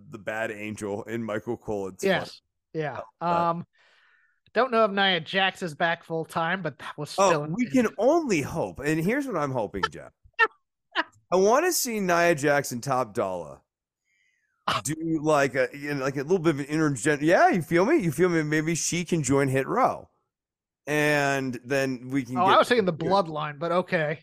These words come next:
Speaker 1: Okay, n-, yeah, I guess, I guess. But, like, hear me out. Top Dollar, Nia Jax, intergender tag team.
Speaker 2: No, no, no,
Speaker 1: No?
Speaker 2: don't do that
Speaker 1: No?
Speaker 2: to me.
Speaker 1: Okay. All right.
Speaker 2: And then, of course, the main event angle,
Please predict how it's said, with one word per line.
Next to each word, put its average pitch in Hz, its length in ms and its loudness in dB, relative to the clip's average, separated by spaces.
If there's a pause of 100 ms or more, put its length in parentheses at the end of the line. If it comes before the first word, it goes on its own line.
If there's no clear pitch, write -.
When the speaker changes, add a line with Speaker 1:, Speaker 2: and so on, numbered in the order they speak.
Speaker 1:
Okay, 214 320 2
n-, 139 140 -6 (420)
yeah, 156 260 2
I 165 120 2
guess, 165 280 0
I 143 140 -2
guess. 107 540 -6 (200)
But, 139 280 0
like, 143 260 0
hear 156 180 0
me 147 140 0
out. 170 320 0
Top 127 260 0
Dollar, 131 300 6
Nia 123 260 4
Jax, 117 580 0 (380)
intergender 120 540 0
tag 139 260 -2
team. 71 220 -12 (320)
Speaker 2:
No, 165 320 -2 (300)
no, 160 320 -4 (220)
no, - 180 -4
Speaker 1:
No? 156 220 4
Speaker 2:
don't - 180 -6
do 175 80 -8
that 160 120 -12
Speaker 1:
No? 180 260 4
Speaker 2:
to - 40 -8
me. 147 160 -12 (300)
Speaker 1:
Okay. 294 380 6 (560)
All 196 160 0
right. 285 120 -2 (260)
Speaker 2:
And 294 140 0
then, 285 260 6
of 247 140 2
course, 214 440 4 (180)
the 202 100 -2
main 196 220 0
event 175 280 -2
angle, 165 560 -2